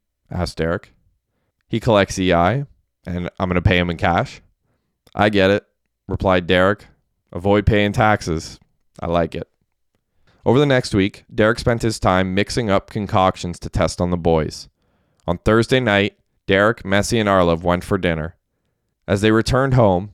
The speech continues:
Derek pulled onto Woodsworth Avenue and could see a Crown Victoria parked in front of their house. The car was similar to Roby's.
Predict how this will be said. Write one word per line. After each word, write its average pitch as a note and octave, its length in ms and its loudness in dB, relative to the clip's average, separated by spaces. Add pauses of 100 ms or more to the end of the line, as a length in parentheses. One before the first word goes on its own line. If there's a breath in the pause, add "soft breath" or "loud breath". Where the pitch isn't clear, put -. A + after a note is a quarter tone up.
(120)
Derek A2 300 0
pulled A2 240 2
onto G#2 220 2
Woodsworth A2 500 0
Avenue F2+ 460 0 (200)
and G2 120 -10
could F#2 120 -6
see A2+ 160 -2
a F#2 60 0
Crown G#2+ 340 0
Victoria G#2 460 2
parked F#2 320 -2
in F#2+ 100 -6
front F2 220 0
of F#2 60 0
their G#2 140 2
house. E2 420 -2 (800)
The E2 80 -8
car G#2+ 260 2
was B2 160 2
similar G#2 420 2
to A2 80 4
Roby's. E2+ 680 0